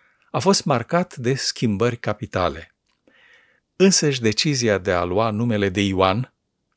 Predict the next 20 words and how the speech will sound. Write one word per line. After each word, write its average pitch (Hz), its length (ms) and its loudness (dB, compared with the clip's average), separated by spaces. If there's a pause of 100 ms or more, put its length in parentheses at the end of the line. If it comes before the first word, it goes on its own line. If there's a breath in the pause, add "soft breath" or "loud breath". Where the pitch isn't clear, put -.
(100)
pătat 120 400 0
de 104 160 -2
amintirile 98 600 0
amare 101 480 0
ale 82 200 -4
papalității 92 800 -4
de 98 100 0
la 90 140 0
Avignon 101 640 0 (280 loud breath)
și - 200 -2
ale 95 340 2 (260 soft breath)
antipatiei 127 880 2
pisane 107 800 0
ale 87 180 -8
lui 92 220 -6
Ioan 101 300 -2
al 98 140 -4
douăzeci 95 420 -2
și - 120 -12
treilea, 98 540 -4